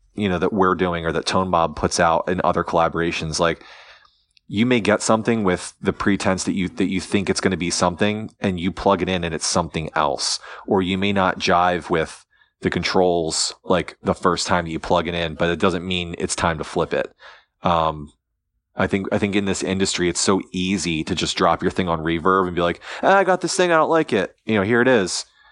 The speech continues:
Or they don't say, "I don't like it." It's like, "Oh, I don't have, I don't have room for it on my board," or something, or, you know, whatever the excuse may be. People need to spend more time with, with the thing that they get.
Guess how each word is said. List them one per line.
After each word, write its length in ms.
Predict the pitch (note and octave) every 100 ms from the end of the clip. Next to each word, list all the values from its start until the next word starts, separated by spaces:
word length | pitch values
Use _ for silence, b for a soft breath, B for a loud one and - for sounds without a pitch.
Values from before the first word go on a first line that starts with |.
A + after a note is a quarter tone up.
| b -
Or 160 | A2
they 140 | G#2 G#2+
don't 100 | G2
say, 100 | F#2+
"I 40 |
don't 140 | F2 C#2
like 240 | F2 E2
it." 60 | D2+
It's 160 | -
like, 160 | F2 D#2+
"Oh, 140 | G2+
I 80 | F2
don't 120 | F2+
have, 140 | F2+ F2+
I 40 | G#2+
don't 100 | G2+
have 160 | F#2 E2+
room 180 | F#2
for 240 | F2 - E2
it 80 | D#2+
on 60 |
my 100 | D#2+
board," 320 | D2 F2 E2+
or 80 | D#2
something, 400 | D2+ E2 D2+ D2+
or, 240 | D2 C#2+ - B B B _
you 100 | -
know, 100 | F#2+
whatever 280 | F2+ F#2+ F2+
the 100 | E2+
excuse 380 | E2 - E2 -
may 140 | D#2+
be. 320 | D2+ E2 D#2 D2+ -
People 240 | G#2 A2
need 120 | G#2+
to 40 | F#2+
spend 220 | - F#2
more 200 | E2+ E2+
time 440 | - F2 E2 D#2
with, 320 | D#2 D#2 -
with 180 | B3+ F#2+
the 100 | F2+
thing 300 | E2+ G2 F2+
that 160 | E2 -
they 100 | D2+
get. 380 | D2 D#2 E2+